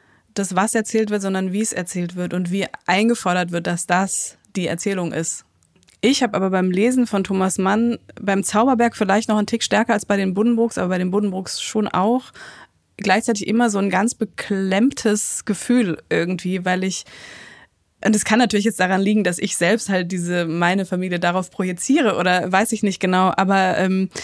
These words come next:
ich hatte beim Lesen immer das Gefühl, da ist doch irgendwie ganz viel, was da nicht erzählt wird. Und de facto ist ja auch viel, was nicht erzählt wird. Also zum Beispiel in den Buddenbrooks, die, die Gerda, heißt sie, glaub ich, die Mutter, ähm, die wird,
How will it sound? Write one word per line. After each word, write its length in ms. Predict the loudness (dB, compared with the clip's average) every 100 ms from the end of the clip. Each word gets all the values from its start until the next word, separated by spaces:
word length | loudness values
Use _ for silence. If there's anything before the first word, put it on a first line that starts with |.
| -14 -18
ich 80 | -2
hatte 160 | 0 2
beim 140 | 2
Lesen 220 | 2 0 0
immer 300 | 2 4 4
das 160 | 2
Gefühl, 340 | -2 0 2 4
da 120 | 2
ist 320 | 2 -2 2
doch 280 | 0 0 -8 -16 -20 -20 _
irgendwie 300 | 0 2 2
ganz 260 | 2 2 0
viel, 240 | 0 2
was 180 | 0 0
da 160 | 0 2
nicht 320 | 2 0 -2
erzählt 440 | -2 2 2 2
wird. 220 | 0 0
Und 180 | 0 -2 -2
de 180 | -2 0
facto 280 | 0 0
ist 140 | -2 0
ja 80 | -2
auch 100 | -2
viel, 140 | -2
was 140 | -2 -2
nicht 120 | -4
erzählt 360 | -4 -2 -2
wird. 120 | -2 -2
Also 160 | -2
zum 140 | -2 0
Beispiel 220 | 0 0
in 40 |
den 120 | -2
Buddenbrooks, 480 | -2 -2 0 -2 -4
die, 200 | -4 -4
die 140 | -2 -2
Gerda, 440 | 0 2 2 2 -2 -8
heißt 140 | -6 -4
sie, 60 | -2
glaub 180 | -2
ich, 60 | -2
die 120 | -2
Mutter, 440 | 0 0 0 0 -2 -8 -16 -18 -4
ähm, 200 | -2 0
die 160 | -2
wird, 280 | -4 -4 -8